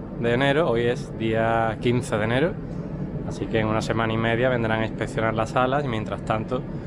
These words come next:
pues tengo que hacer el mismo proceso en el otro ala. Mañana, cuando esté seco, sacaré el ala esta de aquí, meteré la otra y procederé a ponerle la tapa, no se ve, pero está aquí abajo, la tapa y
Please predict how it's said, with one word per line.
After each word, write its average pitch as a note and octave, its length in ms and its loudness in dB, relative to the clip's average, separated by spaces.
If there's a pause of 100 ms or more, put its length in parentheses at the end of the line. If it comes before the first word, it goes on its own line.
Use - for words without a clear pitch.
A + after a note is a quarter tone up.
(240)
pues G#2+ 100 -4
tengo A2 180 0
que G#2 60 -2
hacer A2+ 220 2
el A2+ 80 2
mismo A#2+ 380 2
proceso A#2 440 0
en B2 100 2
el A2+ 120 2
otro A#2+ 180 2
ala. C#3+ 180 2 (960)
Mañana, A2 440 2
cuando A2+ 160 2
esté - 180 0
seco, D#3 560 4 (240)
sacaré A2+ 600 2
el A2+ 100 4
ala A2+ 240 4
esta A2+ 200 -2
de A2+ 80 2
aquí, F3 380 0 (640)
meteré G#2+ 320 0
la A#2 200 4
otra E3 480 2 (920)
y G#2+ 300 0
procederé G#2+ 560 2
a A2+ 100 2
ponerle A2 460 0
la G#2+ 140 2
tapa, B2+ 460 0 (460)
no G#2+ 120 -6
se G#2 120 -6
ve, G#2+ 140 0
pero A#2 140 -2
está G2+ 140 -4
aquí F#2+ 100 -4
abajo, A#2+ 340 0 (1000)
la G2 140 -2
tapa B2+ 400 0
y B2+ 240 -2